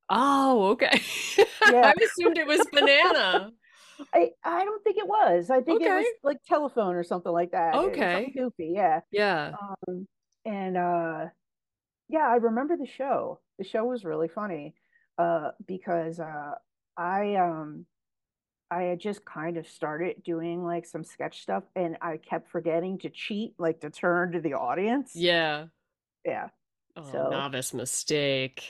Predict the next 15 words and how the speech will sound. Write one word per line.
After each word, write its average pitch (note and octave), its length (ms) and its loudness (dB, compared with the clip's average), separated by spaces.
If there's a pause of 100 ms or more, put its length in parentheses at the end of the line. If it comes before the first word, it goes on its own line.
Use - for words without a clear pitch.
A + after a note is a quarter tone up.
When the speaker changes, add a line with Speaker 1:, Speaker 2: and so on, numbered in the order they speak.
Speaker 1:
<laughs> - 20 -20 (160)
Speaker 2:
Yeah, G3 580 0
Speaker 1:
That's F#3+ 180 2
Speaker 2:
the G#3 80 4
Speaker 1:
always G#3+ 180 6
my, C#4+ 220 6
Speaker 2:
rookie. A3+ 180 0 (380)
Speaker 1:
my G3+ 160 8
first G3 420 0
piece G3+ 220 -2
of E3+ 80 0
advice, D#3 480 -2
like, E3+ 100 -2
anybody's D#3+ 460 -4
f-, - 160 -20